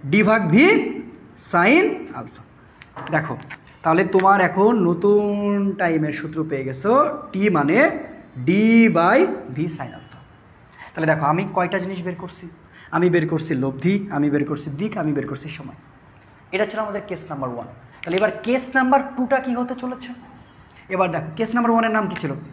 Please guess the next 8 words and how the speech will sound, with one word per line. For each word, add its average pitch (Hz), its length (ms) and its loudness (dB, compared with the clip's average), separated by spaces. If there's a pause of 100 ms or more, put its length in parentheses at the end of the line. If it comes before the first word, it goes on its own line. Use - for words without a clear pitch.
(140)
সাধারণ 160 320 -2
ক্ষেত্রে? 123 300 -6 (340)
আমি 214 120 -4
তোমাকে 214 280 0
বারবার 165 340 2
বলছি 147 260 -6
ভাই, 127 140 -10 (200)
তোমাকে 202 240 -2